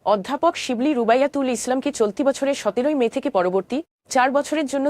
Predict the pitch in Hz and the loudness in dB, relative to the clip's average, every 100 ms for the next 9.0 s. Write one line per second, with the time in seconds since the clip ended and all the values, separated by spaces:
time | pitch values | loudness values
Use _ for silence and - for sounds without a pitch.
0 | 285 220 226 277 233 214 240 247 247 240 | 2 2 2 0 -2 -4 -2 -2 0 0
1 | 262 247 - 262 190 190 160 - 170 - | -2 -4 -2 0 2 2 0 -2 -6 -6
2 | _ _ _ _ - 196 262 302 - - | _ _ _ _ -6 0 0 0 -2 -2
3 | 220 294 _ - 185 226 262 320 285 277 | -2 -4 _ -8 2 2 4 2 2 0
4 | 226 214 - 202 262 - - _ - 254 | -2 -2 0 0 0 -4 -12 _ -4 -2
5 | 285 - - 196 180 214 - - _ - | -2 -2 0 2 2 0 -2 -10 _ -2
6 | 214 247 285 226 180 180 277 - _ - | 0 0 0 0 2 0 0 -6 _ -12
7 | - 233 277 - 294 - 220 196 214 262 | -2 0 0 0 -4 -2 -2 0 0 -2
8 | _ _ - 269 294 311 277 247 247 | _ _ -2 0 2 0 2 2 2